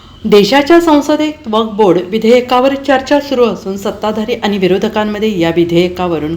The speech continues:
खडाजंगी होत असल्याचं दिसून येतंय. राज्यातही महायुती सरकारमधील भाजप आणि महाविकास आघाडीतील शिवसेना या विधेयकातील चर्चेवरून, पाठिंब्यावरून आमनेसामने आले आहे.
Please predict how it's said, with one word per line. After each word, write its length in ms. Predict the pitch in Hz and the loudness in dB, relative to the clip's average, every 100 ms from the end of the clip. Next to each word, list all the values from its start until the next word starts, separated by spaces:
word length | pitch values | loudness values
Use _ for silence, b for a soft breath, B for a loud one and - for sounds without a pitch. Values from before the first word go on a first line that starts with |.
| - | -4
खडाजंगी 460 | 156 160 175 175 | -2 0 0 0
होत 220 | 190 180 | -2 -4
असल्याचं 460 | 196 190 202 190 220 220 B B B B | -6 -4 -6 -4 -6 -8 B B B B
दिसून 260 | - - 262 | -2 0 2
येतंय. 300 | 175 117 117 110 - - - - B B B B | 0 0 -6 -8 -14 -20 -20 -20 B B B B
राज्यातही 500 | 233 233 240 269 294 | 2 2 2 2 2
महायुती 420 | 285 247 247 240 247 | 2 0 -2 -4 -4
सरकारमधील 680 | 240 170 202 202 202 208 | -2 -2 -2 -2 -2 -4
भाजप 360 | 196 170 175 180 | -2 -2 -2 0
आणि 160 | 180 185 | 0 0
महाविकास 580 | 170 185 180 196 202 | 0 0 0 -2 -2
आघाडीतील 580 | 196 160 180 180 190 190 | 0 0 0 0 0 -2
शिवसेना 600 | 180 180 180 180 190 190 214 B B B B 240 | -2 -2 -2 -2 -2 -2 -4 B B B B 2
या 100 | 254 | 2
विधेयकातील 840 | 233 208 240 240 240 247 254 247 | 4 4 2 2 0 0 0 2
चर्चेवरून, 680 | 247 185 170 214 196 160 165 | 2 0 0 -4 -2 -2 -2
पाठिंब्यावरून 800 | 180 175 202 208 196 170 165 185 | -2 -2 -2 -2 0 0 0 -2
आमनेसामने 640 | 202 196 226 226 220 226 | -2 2 0 2 0 2
आले 220 | 170 131 | 0 0
आहे. 400 | 131 123 135 - | -4 -6 -12 -18